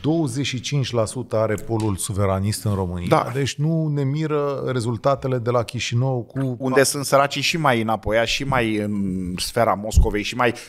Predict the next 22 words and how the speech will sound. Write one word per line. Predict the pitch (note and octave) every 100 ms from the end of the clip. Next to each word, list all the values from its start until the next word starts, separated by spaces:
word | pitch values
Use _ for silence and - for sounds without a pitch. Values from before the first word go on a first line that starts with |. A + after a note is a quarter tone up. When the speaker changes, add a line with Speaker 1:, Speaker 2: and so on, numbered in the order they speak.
| -
Speaker 2:
Uh, | A#2+ A#2+
atenție | A2+ A#2 C#3+ C#3
cu | -
informația! | B2+ A#2+ A#2+ F3+ - G#2 - - - -
Uh, | - C#2 - -
contează | B2 A#2 D#3+ D3+
de |
unde | D#3 E3
și | C#3+
omul | E3 D3+ D3
informația. | B2+ C#3 C#3+ B2+ -
Că | F#2+ A2
se | -
uită | B2+
la | B2
posturi | A#2 B2 - A2
rusești, | G2 - C3 - -
vede | F#2+ A2+
bloguri | A2+ G#2 A2 G#2+
rusești, | G2 - C3+ C3 - G2 F#2+
jurnale | G2+ A2 B2 A2+
rusești, | G#2+ G#2 C#3 - -